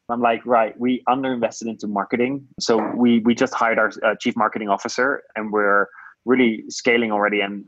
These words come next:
and marketing has been lagging behind. And I think we should have looked at that area earlier because we were doing a lot of blog posts and putting content out there, but we were not thinking at, uh,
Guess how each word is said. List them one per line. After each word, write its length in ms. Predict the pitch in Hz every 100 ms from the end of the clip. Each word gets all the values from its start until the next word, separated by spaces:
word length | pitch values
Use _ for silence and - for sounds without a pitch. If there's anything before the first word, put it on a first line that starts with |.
| -
and 140 | 110
marketing 720 | 107 117 120 123 110 107 101 - - -
has 140 | 110 107
been 240 | 110 107
lagging 320 | 104 110 113
behind. 500 | 107 104 104 113 123
And 40 | 107
I 80 | 104
think 240 | 120 117 - - - _ _
we 80 | 123
should 200 | - 143
have 160 | 139 - _ -
looked 420 | 139 135 139 -
at 140 | 127 117
that 200 | 110 113
area 400 | 120 113 110 107 -
earlier 440 | 117 113 120 127 123
because 260 | 123 127
we 80 | 147
were 100 | 147
doing 200 | 139 135
a 40 |
lot 120 | 120 113
of 100 | 98
blog 200 | 117 - -
posts 360 | 101 104 101 -
and 200 | 101 -
putting 200 | 120 113
content 380 | - 113 117 120
out 140 | 117 -
there, 240 | 131 147 - _
but 100 | 123 113
we 100 | 123
were 120 | 131
not 220 | 131 135 -
thinking 300 | 127 117 107
at, 120 | 98 - _
uh, 80 | 104